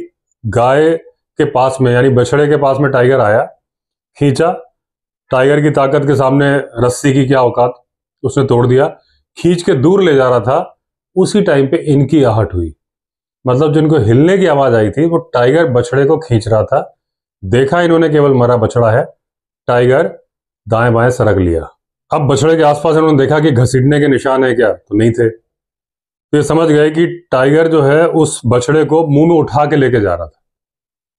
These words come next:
और इनकी आहट हुई तो उसने रख दिया और चला गया। और उस बात के सबूत मिल रहे थे, वहां जो घास थी वो दबी हुई थी। लेकिन फिर उन्होंने देखा कि जो दबी थी, तो उससे इनको आइडिया लगा कि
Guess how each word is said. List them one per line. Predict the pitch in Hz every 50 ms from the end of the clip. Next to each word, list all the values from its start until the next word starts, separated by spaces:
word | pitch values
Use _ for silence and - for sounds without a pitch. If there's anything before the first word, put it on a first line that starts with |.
| _ _ _ _ _ _ -
और | 131 123 131
इनकी | 131 139 127 160 170
आहट | 151 135 123 123 139 147 143
हुई | 143 143 151
तो | 147 151
उसने | 127 143 135
रख | 113 113 113
दिया | 113 117 123 139 160
और | 175 - - _ - 127
चला | 113 - 117 113 117 113
गया। | 113 123 139 160 170 - - _ _ _ _ _ _ _ _
और | 156 151 160
उस | 165 151
बात | 147 147 151 151 151
के | 160 151
सबूत | 151 - 135 139 170 170 156
मिल | 151 135 131
रहे | 127 131 127
थे, | 147 147
वहां | 147 139 131 127 127
जो | 131 135
घास | - 98 92 110 131 147 143 -
थी | - - 113 135 156 - _ _ _ _ _ _ _ _ _ _ _
वो | 143 147
दबी | 135 123 131 127 131 123
हुई | 110 104 98 87
थी। | - 82 78 69 - _ _ _ _ _ _ _ _ -
लेकिन | 131 143 143 160 156 151
फिर | - - 180 190
उन्होंने | 190 185 185 185 180
देखा | 165 151 - 175
कि | 175 185
जो | 180 175
दबी | 143 123 135 139 156 180 147
थी, | 147 185
तो | 180 185
उससे | 180 165 165 - 185 180
इनको | 180 170 180 165
आइडिया | 156 156 151 170 170
लगा | 151 143 147 151 165
कि | 175 170